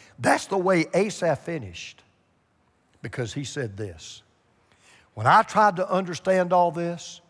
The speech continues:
it troubled me deeply till I entered the sanctuary of God. Then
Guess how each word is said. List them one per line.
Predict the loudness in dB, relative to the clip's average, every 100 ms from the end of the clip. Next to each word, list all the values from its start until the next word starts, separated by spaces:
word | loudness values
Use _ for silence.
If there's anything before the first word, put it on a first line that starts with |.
| _ _ _ 0
it | 0 -2
troubled | -2 0 0 -2
me | -6 -6
deeply | -6 -6 -10 -20 -20 _ _ _ _ _
till | -2 2
I | 4 2
entered | 0 -2 -2 -6
the | -8 -10
sanctuary | -4 -4 -4 -6 -4 -4 -4
of | -6 -2
God. | -2 -2 -10 -20 _
Then | -4 2 4 4 0 -6